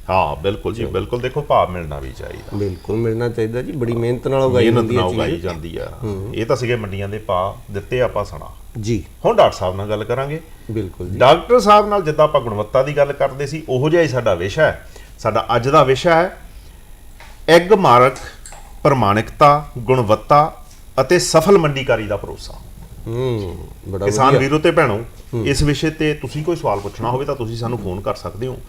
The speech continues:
Speaker 1: ਫੋਨ ਕਰਨ ਲਈ ਸਾਡੇ ਨੰਬਰ ਤੁਸੀਂ ਨੋਟ ਕਰ ਲਓ। ਸਾਡੇ ਫੋਨ ਨੰਬਰ ਹੈ ਸਿਫਰ ਇੱਕ ਸੌ ਇਕਿਆਸੀ ਦੋ ਸੌ ਇਕਿਆਸੀ ਬਤਾਲੀ ਇਕਾਹਠ ਤੇ ਸਾਡਾ ਦੂਜਾ ਨੰਬਰ ਹੈ ਸਿਫਰ ਇੱਕ ਸੌ ਇਕਿਆਸੀ ਦੋ ਸੌ ਇਕਿਆਸੀ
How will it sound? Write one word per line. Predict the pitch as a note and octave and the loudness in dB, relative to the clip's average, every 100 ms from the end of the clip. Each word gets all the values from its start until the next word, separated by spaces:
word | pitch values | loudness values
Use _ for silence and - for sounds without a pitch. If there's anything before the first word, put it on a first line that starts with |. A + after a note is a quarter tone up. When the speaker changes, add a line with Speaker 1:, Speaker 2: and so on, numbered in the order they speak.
| - - - | -18 -20 -10
Speaker 1:
ਫੋਨ | G#2 A2 | -8 -4
ਕਰਨ | B2 B2 | -4 -4
ਲਈ | C3+ C#3+ | -6 -8
ਸਾਡੇ | D3 - G2+ | -12 -8 -6
ਨੰਬਰ | F#2 E2+ | -6 -6
ਤੁਸੀਂ | A#2 C3 C3+ | -8 -8 -8
ਨੋਟ | A2 F2+ | -8 -8
ਕਰ | F2+ F2 | -10 -8
ਲਓ। | A2 D3 - - | -8 -10 -16 -16
ਸਾਡੇ | G2 F2+ | -12 -10
ਫੋਨ | F2+ E2 | -10 -10
ਨੰਬਰ | E2+ F#2+ | -8 -6
ਹੈ | C3+ - - - | -6 -8 -16 -18
ਸਿਫਰ | - A#2+ E3+ | -8 -4 -2
ਇੱਕ | F3 | -2
ਸੌ | - D3+ | -2 -4
ਇਕਿਆਸੀ | A#2+ F2 - G#2 G#2+ - - | -2 -2 -2 -6 -8 -10 -6
ਦੋ | G#2 | -4
ਸੌ | A#2+ | -2
ਇਕਿਆਸੀ | D3+ B2+ F#2+ A2+ | -2 0 -2 -4
ਬਤਾਲੀ | A#2+ - E2 F2+ | -8 -6 -6 -6
ਇਕਾਹਠ | - G#2+ D3+ - - - - | -2 0 0 -6 -18 -14 -8
ਤੇ | D3+ | -4
ਸਾਡਾ | A#2 A#2+ | -2 -2
ਦੂਜਾ | A#2+ G#2 G2 C#3 | -2 -4 -2 0
ਨੰਬਰ | C#3+ B2+ A#2+ | 0 0 -2
ਹੈ | A#2 | -2
ਸਿਫਰ | - C#3 E3+ | -4 -6 -6
ਇੱਕ | - | -6
ਸੌ | C3 | -8
ਇਕਿਆਸੀ | G2+ D2+ - E2 D#2 - - - | -4 -6 -6 -12 -14 -16 -16 -6
ਦੋ | G2+ | -4
ਸੌ | C#3 | -4
ਇਕਿਆਸੀ | C3 G2 D#2+ G2 | -4 -4 -6 -10